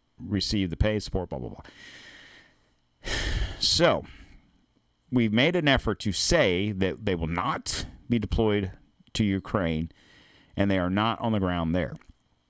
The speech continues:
So, why are we sending troops to Europe, and what is Operation Atlantic Resolve? Now, <laughs> the funny thing about this,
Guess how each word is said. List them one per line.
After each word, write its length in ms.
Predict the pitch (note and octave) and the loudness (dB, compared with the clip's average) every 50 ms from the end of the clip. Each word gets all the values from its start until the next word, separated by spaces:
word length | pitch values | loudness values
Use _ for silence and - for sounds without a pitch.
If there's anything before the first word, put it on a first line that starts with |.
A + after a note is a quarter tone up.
| _ _ _ _ - - - - | _ _ _ _ -20 -16 -8 -2
So, 480 | - - - - C#3 D3+ A#2 D#2 - - - - _ - - - - | 0 2 4 4 6 4 4 4 0 -4 -16 -20 _ -20 -20 -12 -6
why 720 | E2+ D#2+ D#2 F#2 A#2 C#3 B2 D#2 C#2 E2+ G2 G2+ G#2+ - - _ _ _ _ _ _ _ _ _ _ _ _ _ _ _ _ _ - | -2 0 0 2 2 2 2 0 0 -2 -2 -2 -4 -6 -12 _ _ _ _ _ _ _ _ _ _ _ _ _ _ _ _ _ -4
are 120 | - G2 F#2+ | -2 0 0
we 120 | F#2 F2+ | 0 0
sending 680 | - - - A#2+ A#2 A2 G#2 G2+ G2+ G2 G2 F#2+ F2 - - - - | 0 2 2 2 2 2 2 2 0 0 0 -2 -4 -6 -12 -18 -10
troops 440 | - - - A#2 G#2 G2+ G#2+ A#2+ - | -6 -2 0 2 2 0 -2 -4 -6
to 140 | - - F#2 | -2 -2 -2
Europe, 480 | F2 D#2+ G2+ C3 A#2+ F#2 E2 F2 - - - - - - _ _ _ _ _ _ _ _ - | 0 0 0 0 0 -2 -2 -4 -4 -6 -8 -8 -10 -18 _ _ _ _ _ _ _ _ -2
and 180 | G2+ A2 G#2 G2 | 0 0 2 2
what 640 | F#2 F#2+ G#2+ C3+ C#3 A#2 A#2 - - - - - - - _ _ _ _ _ _ _ _ _ _ _ _ _ _ - | 2 4 4 4 4 4 0 -2 -4 -6 -6 -6 -8 -12 _ _ _ _ _ _ _ _ _ _ _ _ _ _ 0
is 300 | F2+ F2 E2+ E2+ E2+ - - | 0 2 2 0 -4 -6 -6
Operation 760 | - D#2+ E2+ D#2 - D2 D#2 D#2+ D#2 D#2 - - F#2 F#2+ G2 - - | -4 -4 -2 -2 -2 -2 0 -2 -2 -4 -4 -4 -2 -2 -2 -4 -4
Atlantic 800 | F2 E2+ E2 - - - F#2+ E2+ D#2+ D#2 D#2 E2 - G#2 - | -4 -4 -6 -8 -8 -6 -4 -4 -2 -2 -2 -2 -2 -2 -2
Resolve? 520 | - G#2 G2+ G2+ G2 C3 D#3 C#3 E2+ C#2 - - - - - - - - - - - - - - - | 0 0 0 2 4 4 4 4 2 -2 -6 -14 -20 -20 -20 -18 -18 -18 -18 -18 -18 -18 -18 -10 -2
Now, 420 | - B2+ C#3 C#3 C3+ C3 A#2+ G#2 - - - - - - | 0 2 4 4 4 4 0 -2 -4 -2 -2 -2 -2 0
<laughs> 280 | - C3+ G#2+ - - - | 0 0 -2 -2 -6 -6
the 140 | - - G2 | -4 -4 -2
funny 320 | - - F3+ F#3 D#3 B2 | 0 2 2 4 4 4
thing 260 | G#2+ G2+ G2 F2+ F2+ E2 - | 4 2 0 0 0 -2 -2
about 480 | - F#2 E2 F2+ F#2 F2+ E2 - - - - - - | -2 0 0 2 0 0 -2 -4 -10 -16 -20 -12 -4
this, 500 | - F2+ F#2 G2+ E2 - - - - - | 0 4 4 4 4 2 -2 -10 -10 -12